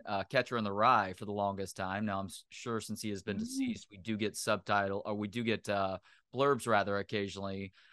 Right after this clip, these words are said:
Speaker 1: with Catcher in the Rye. But why are so many authors opposed to blurbs?
Speaker 2: Yeah, it's, it's so funny, isn't it? I think, um, the, it's actually in Salinger's contract, um, that, that you can't have any copy on the, on his books at all.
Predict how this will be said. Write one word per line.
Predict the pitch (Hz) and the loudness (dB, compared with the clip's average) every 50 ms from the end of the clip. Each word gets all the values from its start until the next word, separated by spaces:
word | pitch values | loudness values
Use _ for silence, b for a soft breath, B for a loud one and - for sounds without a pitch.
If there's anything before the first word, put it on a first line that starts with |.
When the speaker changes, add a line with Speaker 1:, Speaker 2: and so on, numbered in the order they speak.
| b b b _ | b b b _
Speaker 1:
with | 104 101 101 120 120 120 117 110 - _ _ - - - | -12 -2 2 4 4 4 4 2 -4 _ _ -20 -16 -2
Catcher | - 120 113 - 117 113 | 0 0 0 2 0 -2
in | 107 104 | -2 -2
the | 98 | 0
Rye. | 98 104 113 127 123 113 107 104 104 | 4 6 8 8 8 8 6 4 2
But | 92 113 113 76 107 | 0 -2 -4 -4 -4
why | 104 120 143 180 208 | 4 6 8 8 8
are | 170 135 156 165 165 | 6 4 4 4 2
so | 156 - - 156 147 | 0 -2 -2 -2 -2
many | 147 135 120 117 | -2 -2 2 4
authors | 117 131 147 151 - 127 120 113 104 101 - | 4 4 4 2 0 -2 -2 -2 -4 -4 -4
opposed | - 107 - - 127 127 123 123 117 - - | -6 -6 -4 -2 -2 -2 -2 -2 -4 -6 -6
to | 110 101 | -8 -8
blurbs? | 82 - 107 143 156 113 73 50 50 - - - - - - _ _ _ _ _ _ _ _ _ _ - | -6 -4 -4 -4 -4 -4 -8 -10 -14 -16 -16 -14 -14 -14 -16 _ _ _ _ _ _ _ _ _ _ -8
Speaker 2:
Yeah, | - 285 311 311 - | -6 -6 -4 0 0
it's, | 330 - - - B B B B B B _ _ | 0 0 0 -8 B B B B B B _ _
it's | 247 247 - - | -2 4 6 6
so | - - 277 269 262 | 6 8 6 4 2
funny, | - - 277 277 285 277 | 2 4 8 10 10 10
isn't | 285 285 320 294 | 10 10 10 8
it? | 285 226 | 8 8
I | 226 220 | 4 2
think, | - 254 254 - 233 | 4 4 4 4 6
um, | 240 233 226 B B B B B B _ | 6 6 6 B B B B B B _
the, | 226 233 233 - 233 | 4 4 6 6 6
it's | 226 226 - | 6 8 6
actually | 269 262 - - - 277 254 | 6 6 6 8 8 8 8
in | 220 214 | 10 10
Salinger's | - - 226 220 214 208 190 196 180 - | 10 10 10 8 4 4 4 2 2 0
contract, | - - 233 233 247 247 - - - - - - - _ - _ - - - - - _ | 0 4 6 6 6 6 4 0 0 0 0 0 0 _ -10 _ 2 2 2 2 -2 _
um, | - - 190 190 185 180 180 175 175 170 - | -2 0 2 2 2 4 4 4 2 0 0
that, | - 175 175 - - - - - | 0 0 0 2 0 -2 0 2
that | 190 180 - | 0 2 2
you | 180 180 | 0 -2
can't | - - - 214 208 - | -2 0 2 2 4 4
have | 180 180 170 190 | 2 2 0 0
any | 190 202 196 180 | 0 -2 -2 -4
copy | - - 202 202 - - 180 160 160 170 - _ _ _ _ _ | -2 -2 -4 -4 0 0 2 2 2 -2 -6 _ _ _ _ _
on | - 180 180 170 165 | -2 -2 0 0 -2
the, | 175 - - - | -4 -8 -10 -6
on | - 175 170 180 175 | -4 -2 0 0 -2
his | - 185 185 - | -2 -2 -2 0
books | - - 185 180 - - - | 2 2 2 2 0 -2 -4
at | 180 170 - - | -4 -4 0 4
all. | 208 196 180 | 6 6 6